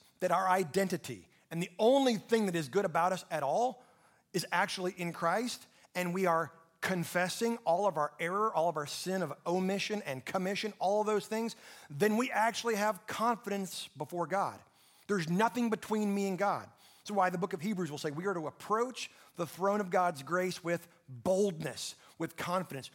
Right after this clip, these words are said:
We charge right in as though we're blood relatives with the king of the country, because in a very real sense, we are. We approach with parousia, with this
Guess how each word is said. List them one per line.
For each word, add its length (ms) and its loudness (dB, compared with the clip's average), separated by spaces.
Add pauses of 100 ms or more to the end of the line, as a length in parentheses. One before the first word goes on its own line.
(200)
We 220 -2
charge 560 0
right 440 0 (140)
in 340 0
as 180 -4
though 120 2
we're 160 -2
blood 480 0
relatives 580 -2
with 300 -6
the 80 -8
king 400 -2 (100)
of 140 -4
the 80 -6
country, 540 -4 (640)
because 260 -6
in 120 -4
a 20 -4
very 200 -2
real 200 -6
sense, 360 -8
we 140 -10
are. 340 -6 (220)
We 160 -2
approach 340 -2
with 160 -8
parousia, 760 -2
with 160 -8
this 300 -6